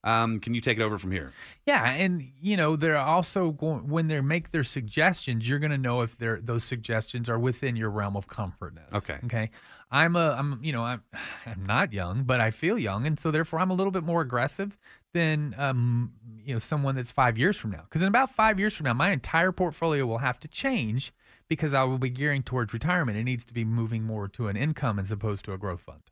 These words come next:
Speaker 1: Okay, that makes sense.
Speaker 2: You know, and so every stage of your life is at a, at a different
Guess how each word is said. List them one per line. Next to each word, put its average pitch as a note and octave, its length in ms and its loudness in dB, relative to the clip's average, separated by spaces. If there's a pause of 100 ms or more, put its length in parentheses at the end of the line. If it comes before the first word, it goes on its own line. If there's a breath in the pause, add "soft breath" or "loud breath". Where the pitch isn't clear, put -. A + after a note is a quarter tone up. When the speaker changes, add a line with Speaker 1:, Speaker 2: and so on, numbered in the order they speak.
Speaker 1:
Okay, F#2+ 240 -6 (200)
that - 80 -8
makes D#3 160 -6
sense. E3 200 -6
Speaker 2:
You E3 60 0
know, D3+ 140 4
and D3+ 140 2
so F3+ 140 0
every G3 340 2
stage F3 400 0
of E3 60 0
your C3 140 0
life D#3 320 -2
is B2 140 0
at A#2 80 0
a, G#2+ 100 -4 (220)
at A#2+ 100 -2
a A2 60 -4
different C#3 720 -4